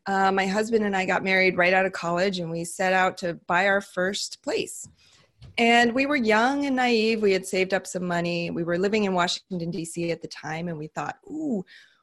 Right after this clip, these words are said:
we could buy a condo or a loft in Adams Morgan or some other trendy area of D C."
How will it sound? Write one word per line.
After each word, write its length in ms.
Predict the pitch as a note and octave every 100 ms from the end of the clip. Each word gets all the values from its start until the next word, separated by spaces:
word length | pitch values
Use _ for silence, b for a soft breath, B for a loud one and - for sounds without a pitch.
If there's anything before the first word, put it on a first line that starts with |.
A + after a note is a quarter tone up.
| _
we 60 | A3+
could 100 | G#3+
buy 140 | G#3+
a 100 | G#3
condo 760 | F#3 - A#3 D4 D#4 C#4 C4+ C4+
or 240 | C#4 G3+ F3
a 100 | F3
loft 720 | F#3+ C4 C#4 C4+ C#4 B3+ F#3+
in 100 | F#3
Adams 400 | B3+ A3+ A3+ A#3
Morgan 600 | B3 B3+ B3 B3+ B3+ B3
or 100 | F3+
some 260 | - A#3 A#3+
other 240 | A3+ A#3+
trendy 680 | A#3+ - A#3 B3 B3 A#3+ A3+
area 440 | A3 A3+ A#3 A3+
of 100 | A3
D 160 | G3 G#3+
C." 440 | G#3 A3 A3 A3+